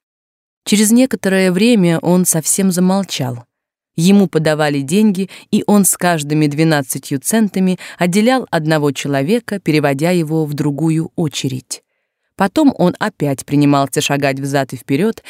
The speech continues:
глядя себе под ноги. Публика из театров разъехалась, электрические рекламы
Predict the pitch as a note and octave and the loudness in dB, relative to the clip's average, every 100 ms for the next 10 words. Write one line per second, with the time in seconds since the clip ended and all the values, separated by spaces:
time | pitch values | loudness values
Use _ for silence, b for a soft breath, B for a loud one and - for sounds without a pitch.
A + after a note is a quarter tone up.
0 | B B F3 B3+ G#3 - D3 D#3 - C3+ | B B 2 2 0 -4 -4 -4 -4 -6
1 | C3+ C3 B2 B2+ A#2 _ _ _ _ _ | -4 -4 -4 -8 -12 _ _ _ _ _
2 | - F#3 D#3+ D3 E3 D3 - - - D#3 | 0 2 2 0 -2 -4 -2 -2 0 -2
3 | C#3+ D3+ C3+ - D3+ C3 D#3+ A3 - C#3 | -2 -6 -6 -2 -2 -2 0 -2 -2 -6
4 | C3 - B B A3 G#3+ - B3+ A3+ F#3+ | -6 -8 B B 0 0 0 0 0 -2
5 | - E3 D#3 D3 D#3 F3 F3 E3+ | -4 -2 -2 -2 -2 0 0 -2